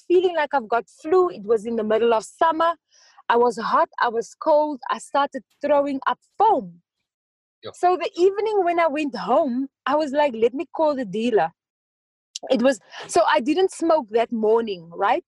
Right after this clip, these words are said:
Speaker 1: "Let me call the dealer." When I took my first hit, oh my gosh, all of the symptoms were gone. I was like, I remember what I said to myself. I'm like, "Am I a junkie?" Then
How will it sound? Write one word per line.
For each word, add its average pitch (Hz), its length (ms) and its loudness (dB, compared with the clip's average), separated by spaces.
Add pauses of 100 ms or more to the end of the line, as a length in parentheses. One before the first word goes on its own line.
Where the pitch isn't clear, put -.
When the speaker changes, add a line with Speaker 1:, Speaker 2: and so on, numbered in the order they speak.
(160)
Speaker 1:
"Let 247 160 2
me 277 180 -2
call 330 240 0
the 277 100 -8
dealer." 208 500 -6 (800)
When 294 220 4
I 330 200 2
took 403 160 2
my 381 180 2 (120)
first 381 320 2
hit, 311 180 -4 (100)
oh 339 120 2
my 339 260 0
gosh, 254 480 -2 (840)
all 359 340 6 (120)
of 254 120 -6
the 262 80 -20 (120)
symptoms 269 380 -14
were 240 160 -2
gone. 196 500 -4 (160)
I 302 80 4
was 330 180 -2
like, 285 280 0 (560)
I 262 120 2
remember 269 420 0
what 277 180 0
I 262 80 0
said 277 220 -14
to 269 60 -10
myself. 254 380 0
I'm 277 120 -2
like, 285 240 -2 (220)
"Am 247 160 -2
I 285 120 2 (100)
a 277 60 2
junkie?" 220 560 -2 (1800)
Then 311 260 2